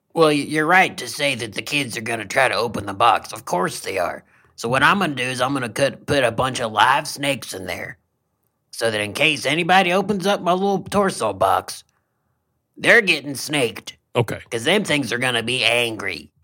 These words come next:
Speaker 1: And then I'll, then I'll become like a walking practical joke. I'm like a can of snakes.
Speaker 2: Uh,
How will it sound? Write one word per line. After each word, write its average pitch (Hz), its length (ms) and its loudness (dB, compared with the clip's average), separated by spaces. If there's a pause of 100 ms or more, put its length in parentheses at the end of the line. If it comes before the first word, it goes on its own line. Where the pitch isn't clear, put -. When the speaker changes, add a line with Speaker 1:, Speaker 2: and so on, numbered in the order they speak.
Speaker 1:
And 123 120 -2
then 202 140 4
I'll, 180 180 6
then 175 200 0
I'll 269 80 2
become 147 380 0
like 135 120 2
a 131 80 2
walking 113 500 4
practical 127 520 0
joke. 117 340 -4
I'm 123 100 -2
like 143 180 -2
a 101 80 0
can 135 340 -2
of 98 80 -6
snakes. 113 480 -6 (340)
Speaker 2:
Uh, 175 80 4